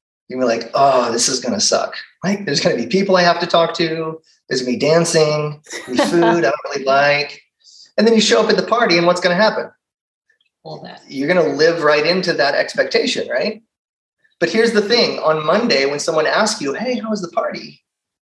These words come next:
Speaker 1: And when your brain gets to say, "Oh, it wasn't fun. It, there was dancing and people and this crazy food," the significance of that is that your brain has just been proven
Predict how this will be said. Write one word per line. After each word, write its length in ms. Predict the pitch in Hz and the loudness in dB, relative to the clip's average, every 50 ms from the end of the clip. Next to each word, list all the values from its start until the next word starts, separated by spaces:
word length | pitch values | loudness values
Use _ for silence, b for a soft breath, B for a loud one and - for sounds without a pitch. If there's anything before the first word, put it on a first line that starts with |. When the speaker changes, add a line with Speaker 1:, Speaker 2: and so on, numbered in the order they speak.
| _ _ _ _ - 156 | _ _ _ _ -8 -2
Speaker 1:
And 80 | 151 | 0
when 100 | 156 156 165 | 0 2 4
your 160 | 196 233 196 | 2 2 2
brain 260 | 190 208 208 202 190 | 2 2 2 2 2
gets 180 | 190 190 185 - | 0 0 0 -2
to 60 | 160 131 | -4 -4
say, 460 | - - 202 - 170 160 151 - - - | -4 -2 -2 0 2 2 0 0 -2 -4
"Oh, 240 | 160 160 160 - 117 | -6 -4 -4 -4 -2
it 40 | 135 | 0
wasn't 400 | 147 156 156 147 131 - - - | 2 2 2 0 -2 -6 -6 -2
fun. 320 | 156 151 143 135 123 123 | 0 2 2 2 0 -2
It, 180 | 127 123 - - | -2 -4 -2 -2
there 120 | 139 123 | 0 0
was 140 | 117 117 - | 0 -2 0
dancing 480 | - 147 151 160 156 - - 160 151 127 | 2 2 4 4 2 2 0 0 0 0
and 100 | 123 117 - | -2 -4 -4
people 400 | - 170 165 170 170 156 - - | -4 -4 -4 -2 0 0 0 0
and 160 | 117 113 - _ _ | -2 -6 -12 _ _
this 260 | - 135 - - - - | -6 -4 -4 -4 -6 -6
crazy 360 | - - 147 160 180 180 175 | -2 0 0 2 2 2 0
food," 580 | - - - 147 143 160 180 202 208 208 - - _ _ _ b b b b b b b b b b b b b b - | -2 -2 -4 -4 0 0 2 0 0 -2 -6 -12 _ _ _ b b b b b b b b b b b b b b -18
the 160 | - - 147 | -8 -6 -2
significance 720 | 147 - 170 160 156 160 165 165 - 190 202 220 220 214 220 | 0 0 0 0 2 2 2 2 2 0 2 2 2 2 2
of 120 | 202 170 | 2 2
that 180 | 180 180 185 185 | 2 2 2 2
is 120 | 180 170 160 | 0 0 0
that 120 | 170 - | -2 -2
your 220 | 156 156 151 - - | 0 0 -2 -2 0
brain 380 | 139 147 147 156 160 175 170 | 0 0 2 2 2 0 -2
has 200 | 165 147 135 - | -2 -4 -4 -4
just 200 | - 147 - - - | -4 -6 -6 -6 -6
been 140 | 147 139 | -8 -6
proven 400 | - - - 151 151 143 143 135 | -6 -6 -4 -4 -2 0 0 0